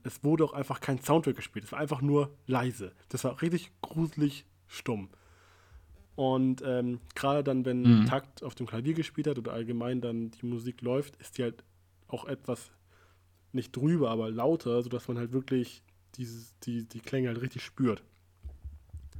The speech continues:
Speaker 1: Und das ist ziemlich cool. <laughs>
Speaker 2: Ja, das hört sich auf jeden Fall cool an, ja.
Speaker 1: Ja, und das ist halt auch, das ist halt diese Verwandlung von Destiny. Äh, was da dahinter steckt, wird halt gleich in Folge zwei auch erklärt.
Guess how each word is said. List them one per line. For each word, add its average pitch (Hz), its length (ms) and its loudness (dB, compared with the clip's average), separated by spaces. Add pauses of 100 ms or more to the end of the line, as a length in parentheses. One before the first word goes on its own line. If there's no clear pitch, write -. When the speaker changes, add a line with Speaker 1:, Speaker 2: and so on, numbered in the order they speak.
(880)
Speaker 1:
Und 170 60 -4
das 180 120 4
ist 170 120 -8
ziemlich 139 280 0
cool. 101 180 -8
<laughs> - 60 -10 (920)
Speaker 2:
Ja, 110 80 6
das 107 100 4
hört 107 100 4
sich 127 140 6
auf 113 80 8
jeden 110 120 8
Fall 107 260 -2
cool 107 120 4
an, 98 220 4
ja. 104 180 6 (600)
Speaker 1:
Ja, 110 200 -4 (180)
und 160 180 6
das 151 100 6
ist 151 120 -4
halt 143 160 4
auch, 135 180 0
das 127 220 -2
ist - 60 -10
halt 123 260 -2
diese 120 180 -8
Verwandlung 131 440 -2
von 120 380 -4 (320)
Destiny. 143 560 2 (640)
Äh, 120 280 0
was 139 140 0
da - 80 0
dahinter 139 320 2
steckt, - 340 -6
wird 131 140 -6
halt 123 240 -4 (300)
gleich 123 160 0
in 120 80 -2
Folge 110 240 -6
zwei 131 200 0
auch 117 100 0
erklärt. 113 360 -6